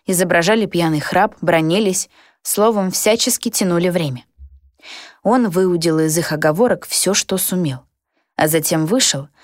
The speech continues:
и передал свои записи людям, которые могли не стесняться в средствах ради достижения цели и были начисто лишены жалости.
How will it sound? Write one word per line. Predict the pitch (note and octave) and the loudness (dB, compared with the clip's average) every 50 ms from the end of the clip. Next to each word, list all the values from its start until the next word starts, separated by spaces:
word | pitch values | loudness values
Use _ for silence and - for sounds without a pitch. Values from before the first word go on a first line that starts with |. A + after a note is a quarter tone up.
| _ _ _ | _ _ _
и | - - | -10 -4
передал | - F3+ F3+ F3+ E3+ D#3+ D#3+ D#3 | -2 0 2 2 2 2 2 0
свои | D3+ - - D#3+ D#3 D3+ D3+ | 0 0 2 2 2 2 2
записи | D3+ E3 G3 A3+ - G3+ F#3 - - F#3 | 2 2 0 0 0 -2 -2 0 0 0
людям, | F3+ G#3+ A3 F3+ C#3+ D3 C3+ C3+ | 0 0 0 0 -2 -2 -4 -4
которые | C3 D3+ C#3 - E3+ D#3+ D#3+ | -6 -6 -4 -2 0 0 0
могли | D#3+ D#3+ D#3 D#3+ D#3 E3 F3 | 2 2 0 0 0 0 0
не | E3+ E3+ E3+ | 0 0 -2
стесняться | - - - G#3 - - A3 F3 D3 - - C#3 | -4 -4 -4 -6 -2 0 0 -2 0 -2 -4 -4
в | C3+ | -4
средствах | - - - G3+ B3 A#3+ - - C#3+ C3+ - - D#3+ | -4 -2 0 0 0 0 -2 -6 -6 -10 -8 -2 0
ради | D#3+ D#3+ D#3 D#3+ | 0 0 0 0
достижения | D3+ C#3+ C#3+ - - E3 D3 D#3+ F3+ F#3+ F#3 F3+ F#3+ | -2 -4 -6 -4 -2 -2 0 0 0 0 0 0 -2
цели | F#3 - - F3 C#3 B2 B2 _ _ _ _ - - - - - _ | -2 -2 -2 -4 -4 -6 -10 _ _ _ _ -20 -20 -20 -20 -20 _
и | _ D#3+ | _ -4
были | D#3 D#3 D#3+ D#3 D3+ D3+ | -2 0 0 2 2 2
начисто | D3 D3 D3+ F#3+ G3 - E3+ - - - C#3+ | 2 2 2 2 0 -2 -4 -4 -6 -4 -4
лишены | D3+ D#3+ D#3+ - - D#3+ D#3+ D#3+ E3+ | -2 0 0 0 0 0 0 0 0
жалости. | D#3+ - F3 D3 C3 C3 C3 - - - - - | 2 2 2 0 -2 -2 -4 -4 -6 -6 -12 -12